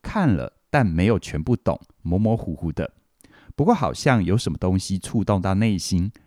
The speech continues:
改变了他一直以来看待世界的方法。所以呢，我特别征求嘉玲的同意，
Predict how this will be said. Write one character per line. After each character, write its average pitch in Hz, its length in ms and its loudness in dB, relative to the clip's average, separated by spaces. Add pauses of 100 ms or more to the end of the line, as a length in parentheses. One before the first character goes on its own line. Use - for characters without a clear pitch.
(220)
改 78 180 -2
变 160 180 0
了 107 140 2
他 98 320 -4
一 123 80 -2
直 - 180 -6
以 76 80 -2
来 71 200 -6
看 98 200 -4
待 90 140 2
世 - 180 -4
界 87 180 -2
的 71 100 -4
方 101 200 -2
法。 - 280 -6 (580)
所 - 180 2
以 98 60 8
呢， 85 160 4
我 73 100 0
特 110 220 0
别 90 140 2
征 104 260 2
求 80 240 -2
嘉 98 260 -4
玲 90 160 0
的 73 120 -2
同 76 260 -4
意， 95 220 -2